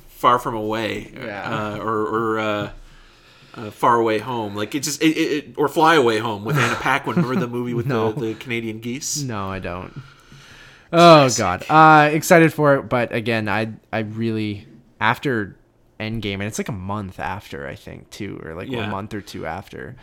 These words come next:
Speaker 1: We'll probably
Speaker 2: Um,
Speaker 1: get that trailer soon.
Speaker 2: I just don't know how you market it properly, but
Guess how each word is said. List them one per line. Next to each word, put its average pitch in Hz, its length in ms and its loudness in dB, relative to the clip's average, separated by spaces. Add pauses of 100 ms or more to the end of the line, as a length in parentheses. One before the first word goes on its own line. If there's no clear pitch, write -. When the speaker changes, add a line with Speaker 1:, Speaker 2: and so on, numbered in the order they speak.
(160)
Speaker 1:
We'll 156 120 2
probably 202 220 6
Speaker 2:
Um, - 40 2
Speaker 1:
get 151 100 2
that 120 120 -4
trailer 107 320 -2
soon. 104 440 -14 (480)
Speaker 2:
I 208 120 -2
just - 180 -4
don't 208 160 -2
know 180 100 -6
how 151 160 -6
you 165 120 -2
market 151 380 -2
it 92 340 -8
properly, 101 560 -8
but 110 300 -6